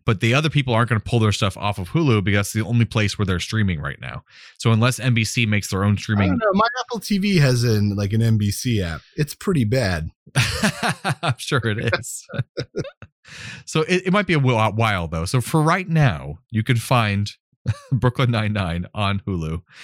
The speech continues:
Speaker 1: and nowhere else. Uh, maybe the N B C app if it's,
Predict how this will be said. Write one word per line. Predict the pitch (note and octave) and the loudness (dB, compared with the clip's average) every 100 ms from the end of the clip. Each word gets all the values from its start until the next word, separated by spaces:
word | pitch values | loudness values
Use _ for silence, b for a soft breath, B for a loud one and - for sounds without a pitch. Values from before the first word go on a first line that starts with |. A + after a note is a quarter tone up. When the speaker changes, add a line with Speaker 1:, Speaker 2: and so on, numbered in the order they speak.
| B B | B B
Speaker 1:
and | F2+ F#2 | -2 0
nowhere | F2+ F2 | 2 0
else. | D#2 C#2+ - - B B B - | -2 -4 -10 -16 B B B -6
Uh, | E2 D#2+ D#2 - | -2 0 -2 0
maybe | G#2 G2+ G2 | 2 2 0
the | G2 F#2 | 0 0
N | E2+ | 0
B | E2+ | -4
C | F2 - F2 - | -6 -6 -6 -6
app | D#2+ D#2 - | -6 -8 -8
if | F#2+ - | -10 -8
it's, | E2 - | -8 -10